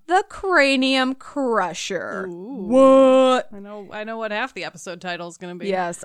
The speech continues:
Speaker 1: I, I almost stole the one from Rejected Princesses because they called her, uh, the whack-, world whack-a-mole champion. <laughs>
Speaker 2: That's, that's pretty great,
Speaker 1: From, like,
Speaker 2: too.
Speaker 1: seventeen whatever to present. I'm like, "This, these are facts."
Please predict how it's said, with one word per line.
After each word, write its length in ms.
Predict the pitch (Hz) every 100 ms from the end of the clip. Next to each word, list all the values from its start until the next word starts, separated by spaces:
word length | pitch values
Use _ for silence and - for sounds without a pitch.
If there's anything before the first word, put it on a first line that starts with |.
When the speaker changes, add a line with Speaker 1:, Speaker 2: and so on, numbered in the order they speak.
| -
Speaker 1:
I, 280 | 247 269 247
I 140 | 226
almost 340 | 233 254 294 -
stole 340 | - 233 233
the 100 | 233
one 280 | 220 214 226
from 340 | 233 202 196
Rejected 520 | - 208 220 202 214 185
Princesses 600 | 208 196 233 226 254 220
because 300 | 214 220 190
they 180 | 190
called 360 | 185 220 196 196
her, 340 | 196 208 208 220
uh, 240 | 202 185
the 160 | 185 196
whack-, 340 | 185 180 185 -
world 460 | 214 208 202 196 185
whack-a-mole 500 | 185 180 208 190 190
champion. 600 | - 262 226 359 339 381
<laughs> 920 | 740 - - 807 698 571 571 554 554 554
Speaker 2:
That's, 180 | - -
that's 220 | - 208 -
pretty 240 | 196 180
great, 140 | 165
Speaker 1:
From, 160 | 220 277
like, 140 | 233
Speaker 2:
too. 40 | 220
Speaker 1:
seventeen 720 | - 269 240 247 233 262 226
whatever 460 | 220 214 208 202 196
to 240 | - 202
present. 500 | 196 190 180 180 175
I'm 120 | 185
like, 260 | 226 247 240
"This, 220 | 285 294 -
these 240 | 285 285
are 120 | 285 233
facts." 640 | - 180 165 - - -